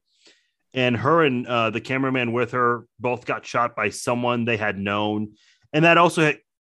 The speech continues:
ho-, kinda home to me, close to home to me, because, you know, I've been in broadcasting before. I, I haven't done a lot of T V, but I've done some of it. But, you know, any, anyone in the media that's shot like that, you know, anyone that's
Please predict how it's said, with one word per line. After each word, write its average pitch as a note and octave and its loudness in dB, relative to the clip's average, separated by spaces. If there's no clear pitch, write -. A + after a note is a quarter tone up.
ho-, - -16
kinda C#3 -2
home C3+ -4
to B2+ 0
me, A#2+ -6
close C3+ -2
to C3 -2
home B2 -4
to A#2 -8
me, B2+ 0
because, A#2+ -2
you C3 -2
know, C3 2
I've A#2 -4
been D#3 -2
in A2 -8
broadcasting A#2 2
before. A2+ -2
I, A2 4
I D3 2
haven't F#3 0
done F3 2
a D#3+ 2
lot D#3+ 0
of F3+ -8
T F3 -4
V, F3+ -4
but D3 -4
I've C3+ -2
done D3+ -4
some C3+ -4
of D#3 -2
it. - -2
But, B2 -6
you C3 -6
know, C#3 0
any, E3+ -2
anyone E3+ -2
in D#3+ -6
the D3 -6
media C3 -4
that's - -8
shot F3+ 0
like B2 -6
that, B2 0
you B2+ -2
know, C3 0
anyone F3 0
that's D3+ -4